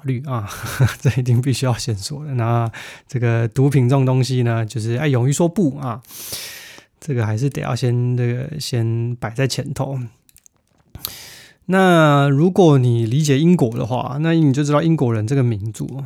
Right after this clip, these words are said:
大概是现代文明第一个开始把这个，呃，娱乐性用药就是发扬光大的民族啊。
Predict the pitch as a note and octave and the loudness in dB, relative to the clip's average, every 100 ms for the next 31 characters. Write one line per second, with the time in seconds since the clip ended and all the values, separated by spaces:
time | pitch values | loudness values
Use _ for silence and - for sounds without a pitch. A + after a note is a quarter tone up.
0 | A#2+ C3+ B2+ C3 A#2+ C#3+ C3 B2+ A2+ A2+ | -6 -2 0 0 0 2 2 2 2 0
1 | G#2+ A2 A#2+ D3+ D3 - - E3 E3 D3+ | 0 -2 -6 -8 -12 -4 2 2 2 2
2 | C#3 C3+ - C#3 B2+ - A#2+ A#2 - A2+ | 0 0 0 0 0 -4 -4 -4 -6 -6
3 | A2+ A#2+ C3 B2 C#3+ C#3 - - - - | -6 -10 -10 -8 -6 -6 -10 -12 -16 -20
4 | _ B2+ A#2+ D#3 C#3+ E3 D3 D#3 C#3+ C#3 | _ -4 -4 0 2 4 4 2 2 2
5 | B2 B2+ A#2 B2+ - _ _ _ _ _ | 0 -2 -4 -8 -14 _ _ _ _ _
6 | - A#2 A#2+ A2 C3 B2+ A#2 A2+ A#2 A#2+ | -10 -4 -4 0 2 2 0 -2 0 0
7 | A#2 C3 G#2 F2+ A#2+ - - D#3+ | -2 -2 -4 -2 -4 -4 -10 -10